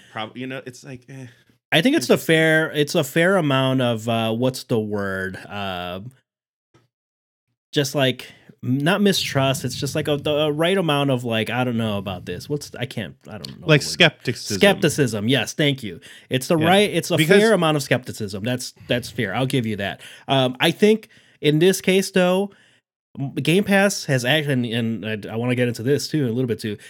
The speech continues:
Speaker 2: This is
Speaker 1: Oh, I know.
Speaker 2: happening because Game Pass has not been as much of a success. They're not,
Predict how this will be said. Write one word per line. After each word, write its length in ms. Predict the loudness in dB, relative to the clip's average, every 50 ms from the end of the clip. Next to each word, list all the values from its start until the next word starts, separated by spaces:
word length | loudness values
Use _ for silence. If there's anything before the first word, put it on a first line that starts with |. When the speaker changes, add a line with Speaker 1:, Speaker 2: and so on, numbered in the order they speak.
| -20 -18 _ -2
Speaker 2:
This 280 | 2 4 4 4 4 4
is 60 | 4
Speaker 1:
Oh, 80 | 4 6
I 60 | 6 6
know. 40 | 6
Speaker 2:
happening 260 | 6 6 6 4 4
because 260 | 2 0 0 0 -2
Game 180 | 0 -2 -2 0
Pass 300 | 0 0 0 0 0 -2
has 160 | -4 -4 -4
not 580 | -4 -4 -2 0 2 4 4 6 4 4 2 -2 _ _ _ _ _ _ _ _ _ _ _ _ _ _
been 380 | 0 2 2 0 -2 -4 -6 -10 -16 _ _ _ 0
as 220 | 0 0 2 2
much 260 | 2 0 0 0 -2
of 60 | -4 -6
a 60 | -6
success. 440 | -6 -8 -10 -10 -10 -10 -10 -10 -10
They're 100 | -6 -2
not, 320 | -2 0 0 0 -2 -4